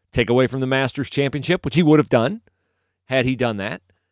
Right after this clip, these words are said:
Uh, maybe Saturday would have been a great day for Tiger to do that. So let that be the story Sunday, and then Monday the story could be who the Masters champ was. But I just think it's odd that Tiger is zero dark thirty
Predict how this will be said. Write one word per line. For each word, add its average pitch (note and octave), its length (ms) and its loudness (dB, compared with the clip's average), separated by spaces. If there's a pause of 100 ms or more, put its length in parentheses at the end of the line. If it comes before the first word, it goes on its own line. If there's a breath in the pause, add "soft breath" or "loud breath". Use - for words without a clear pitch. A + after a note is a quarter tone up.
(380)
Uh, B2 260 -2
maybe D3 160 0
Saturday D#3 480 4
would A2+ 120 -2
have G2 80 -6
been G#2 100 -6
a G2 60 -10
great G2+ 240 -6
day E2+ 140 -10
for F#2+ 160 -18
Tiger G2 320 -6
to F2 100 -10
do E2 160 -10
that. - 220 -16
So G2 100 -12
let G2 180 -8
that B2 160 -4
be C3+ 100 -8
the C3 80 -10
story E3 320 -2
Sunday, E3 440 0
and F2 100 -10
then F2+ 140 -8
Monday C3+ 300 0
the C#3 100 -6
story C3+ 320 -6
could C3+ 160 -10
be D3 320 -2
who C#3 120 0
the E3+ 80 0
Masters G#3 400 -2
champ F2+ 300 -12
was. - 180 -16 (1160 soft breath)
But C#3+ 100 -2
I G3 80 4
just G#3+ 120 -4
think A3+ 120 2
it's F#3+ 100 -2
odd D#3+ 280 6
that A2+ 160 -8
Tiger A#2+ 420 0
is G2 160 -4
zero C3 380 2
dark A#2 300 0
thirty F#2 520 -6